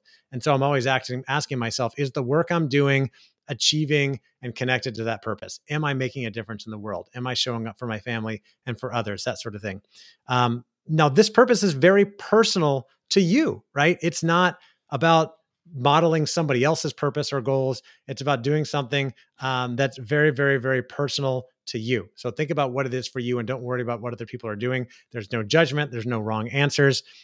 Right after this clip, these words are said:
Um, now, how to determine your purpose? A lot of people ask this question. It's not always so easy, right? I'm a big fan of following your curiosity first and foremost, beyond,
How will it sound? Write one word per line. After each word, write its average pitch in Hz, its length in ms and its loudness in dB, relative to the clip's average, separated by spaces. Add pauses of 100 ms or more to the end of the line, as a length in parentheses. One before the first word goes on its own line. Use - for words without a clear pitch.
(220)
Um, 131 420 2 (120)
now, 156 120 0
how 220 240 6
to 220 80 8
determine 170 420 2
your 139 120 -2
purpose? 127 320 0 (280)
A 139 40 -12
lot 147 140 2
of 135 60 0
people 147 140 0
ask 135 200 0
this 120 120 -8
question. 135 440 -4
It's 185 160 -4
not 240 160 8
always 196 240 8
so 170 160 4
easy, 135 380 -2 (240)
right? 156 280 -2 (240)
I'm 143 100 -2
a 165 40 2
big 214 180 6
fan 180 180 2
of 156 80 0
following 170 260 4
your 143 120 2
curiosity 135 640 0
first 139 300 -4
and 117 100 -6
foremost, 123 440 -4
beyond, 120 420 -4